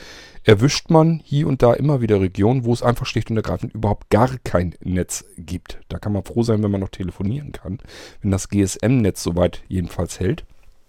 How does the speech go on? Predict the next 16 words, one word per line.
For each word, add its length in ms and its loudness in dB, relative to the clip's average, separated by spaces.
Aber 260 6
mit 180 4
Internet, 680 4
das 180 -6
kann 140 -4
man 120 0
so 100 -6
ziemlich 460 -8
vergessen. 440 -8
Kommen 200 6
wir 60 8
zurück 400 2
auf 240 2
meine 460 6
eingehende, 1400 0
äh, 320 -6